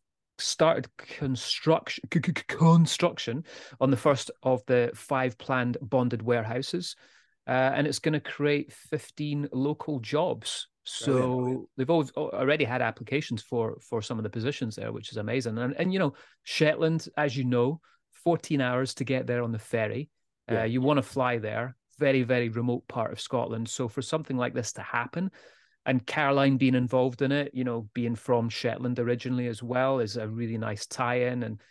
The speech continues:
Speaker 1: uh, all kind of local guys that are doing this. So great to see this, this, this happening, and gives us an excuse to go up there, mate.
Speaker 2: Yeah, definitely, definitely. And I think a lot of the distilleries that we've been talking about recently that have been kind of new, I've sat in the lowland region. So it's really nice to see some of the islands,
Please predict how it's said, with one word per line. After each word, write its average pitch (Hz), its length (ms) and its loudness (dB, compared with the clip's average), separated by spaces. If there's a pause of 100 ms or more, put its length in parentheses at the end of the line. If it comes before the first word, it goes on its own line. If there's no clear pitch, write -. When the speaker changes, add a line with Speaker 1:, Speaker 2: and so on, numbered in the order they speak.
(260)
Speaker 1:
uh, 107 220 -2
all 123 200 2
kind 120 180 -6
of 107 100 -4
local 117 340 -4
guys 117 400 -6
that - 120 -8
are 110 40 -6
doing 117 340 -4
this. 117 180 -4
So 117 300 -6
great 117 380 -4
to - 100 -14
see 117 220 -8
this, 110 220 -8
this, 113 320 -12
this 120 140 -8
happening, 110 500 -4
and 107 140 -8 (300)
gives 123 220 0
us - 80 -8
an 131 80 0
excuse 120 380 -6
to - 60 -14
go 117 120 0
up 143 100 0
there, 135 140 -2
mate. 107 160 -8 (440)
Speaker 2:
Yeah, 147 200 4
definitely, 147 460 4
definitely. 165 340 2
And 143 80 2
I 139 40 0
think 220 200 -2
a 165 60 2
lot 185 160 4
of 156 60 -2
the 170 100 4
distilleries 135 600 -2
that 123 180 -2
we've 123 300 -6
been 120 140 -4
talking 123 300 0
about 107 180 -2
recently 120 400 -4
that 107 140 -6
have 110 180 -8
been 110 160 -8
kind 110 180 -8
of 101 80 -10
new, 127 360 4 (360)
I've 120 100 -6
sat 139 200 -2
in 113 80 -6
the 107 60 -4
lowland 139 340 2
region. 123 280 -2
So 117 140 -4
it's 107 80 -4
really 151 160 2
nice 123 220 -2
to - 40 -14
see - 160 -8
some 117 180 -6
of 107 40 -4
the 107 80 -4
islands, 123 500 -2